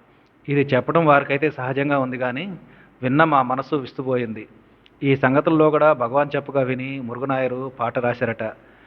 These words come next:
ముళ్ళు చేత కుట్టబడిన కౌపీనం ధరించ-, ధరించినట్టిన్ని, సహస్రాక్షుడు చేతి తుండుగా వచ్చి సేవించినట్టిన్ని ఓ వెంకటరమణ అని ఆ పాట భావం.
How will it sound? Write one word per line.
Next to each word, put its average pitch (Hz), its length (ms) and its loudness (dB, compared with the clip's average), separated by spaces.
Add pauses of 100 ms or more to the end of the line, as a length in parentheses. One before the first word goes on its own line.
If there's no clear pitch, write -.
(280)
ముళ్ళు 147 320 4
చేత 165 160 6 (460)
కుట్టబడిన 143 520 -2
కౌపీనం 143 680 0
ధరించ-, 139 600 -4
ధరించినట్టిన్ని, 139 1040 -2 (680)
సహస్రాక్షుడు 156 720 4 (100)
చేతి 143 220 0
తుండుగా 143 480 0
వచ్చి 127 360 -4
సేవించినట్టిన్ని 131 1000 -4 (340)
ఓ 131 140 6
వెంకటరమణ 127 580 -2
అని 131 280 -2
ఆ 139 100 -4
పాట 117 280 -6
భావం. 110 340 -6